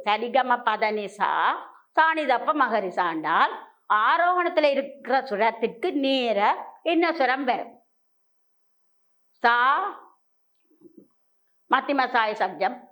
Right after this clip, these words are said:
அப்ப இங்க சா வந்து மேல் சாய் சப்ஜம் இருக்கும். அதே மாதிரி ரீக்கு நேர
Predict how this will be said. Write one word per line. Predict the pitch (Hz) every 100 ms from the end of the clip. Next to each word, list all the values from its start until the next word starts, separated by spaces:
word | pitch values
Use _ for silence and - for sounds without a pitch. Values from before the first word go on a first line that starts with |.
| -
அப்ப | 226 247 - 254
இங்க | 302 330 311
சா | 277 269 254
வந்து | 294 381
மேல் | 311 285
சாய் | 247 208 196
சப்ஜம் | 196 202 262 190
இருக்கும். | 123 151 - _ _ -
அதே | 285 311
மாதிரி | 302 302 269
ரீக்கு | 311 285 285 269
நேர | 254